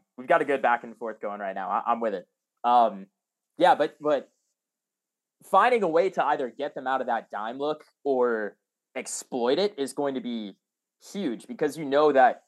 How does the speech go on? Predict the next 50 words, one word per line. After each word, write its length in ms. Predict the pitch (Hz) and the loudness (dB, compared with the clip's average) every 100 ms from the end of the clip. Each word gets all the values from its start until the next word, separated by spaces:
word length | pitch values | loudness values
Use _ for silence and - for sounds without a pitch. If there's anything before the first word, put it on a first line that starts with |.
| - | -8
Kansas 300 | 135 120 - | -8 -8 -12
City 160 | 123 | -8
is 100 | 117 | -8
going 200 | 120 123 | -4 -6
to 40 | 117 | -6
try 180 | - 113 | -2 -2
to 60 | |
find 340 | - 113 117 110 | 0 0 0 -2
ways 380 | 110 107 101 _ _ _ | -4 -6 -10 _ _ _
to 100 | - | -16
incorporate 540 | 107 - 127 - 113 110 | -12 -2 0 0 -2 2
that 180 | 107 98 | 0 0
into 100 | 107 | -6
their 140 | 107 | -8
defense, 460 | 107 107 107 98 - | -8 -12 -10 -12 -16
to 80 | |
play 280 | - 120 117 | -6 -2 2
off 260 | 107 107 107 | 2 2 0
of 100 | 107 | -8
it. 200 | 104 - _ _ - | -8 -8 _ _ -2
Um, 260 | 110 104 98 | 0 0 -2
especially, 600 | - - 143 139 - 139 | -8 -2 0 0 0 2
I 100 | 123 | 2
think, 320 | 120 127 117 - - | 2 -6 -8 -16 -12
if 200 | 123 117 _ _ _ _ _ | -8 -8 _ _ _ _ _
at 160 | 123 120 | -8 -6
some 280 | - 131 120 | -2 -4 -2
point 420 | 135 123 117 104 _ - | -8 -6 -6 -12 _ -8
the 80 | 120 | -2
Niners 420 | 120 117 113 - | 0 0 -6 -4
get 180 | 127 131 | -2 -2
into 280 | 120 113 127 | -4 -10 -8
a 60 | |
rhythm 360 | 110 113 113 104 | -4 -4 -4 -4
of 220 | 104 98 _ - | -4 -6 _ -8
a 60 | 120 | 0
lot 220 | 117 107 | 2 2
of 100 | - | 0
pass 260 | 117 107 - | 0 0 -2
plays 320 | 110 98 - | -8 -8 -8
where 100 | 113 | -10
they're 80 | 107 | -10
splitting 540 | - - 131 120 110 123 | -12 -4 -4 -4 -8 -10
Juszczyk 460 | 117 - 123 107 | -12 -6 -4 -2
out 180 | 110 107 | 0 0
a 60 | 104 | 2
lot, 240 | 104 101 _ | 0 0 _
something 380 | - 110 110 104 | -12 -12 -10 -8
like 200 | 95 - | -8 -4
that. 260 | 101 90 | -4 -4